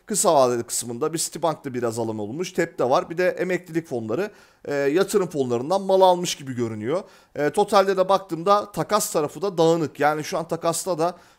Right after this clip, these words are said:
çok yüklü bir tarafın işte yüzde yirmi beşi otuzuna sahip olup da ikincisi, e, yüzde beşe sahip değil.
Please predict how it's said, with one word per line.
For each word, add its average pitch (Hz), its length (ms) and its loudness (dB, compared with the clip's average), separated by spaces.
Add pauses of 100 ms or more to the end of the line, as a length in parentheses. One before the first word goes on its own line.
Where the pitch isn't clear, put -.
çok - 280 -2
yüklü 165 300 -10
bir 170 160 -4
tarafın 156 480 -2 (140)
işte - 260 -6
yüzde 151 340 -2
yirmi 151 240 -2
beşi 151 220 -4
otuzuna 147 340 -6
sahip 151 380 -2
olup 151 240 -8
da 131 60 -6
ikincisi, 143 520 -4 (340)
e, 113 80 -2
yüzde 139 300 0
beşe 165 200 -4
sahip 160 420 -2
değil. 131 280 -2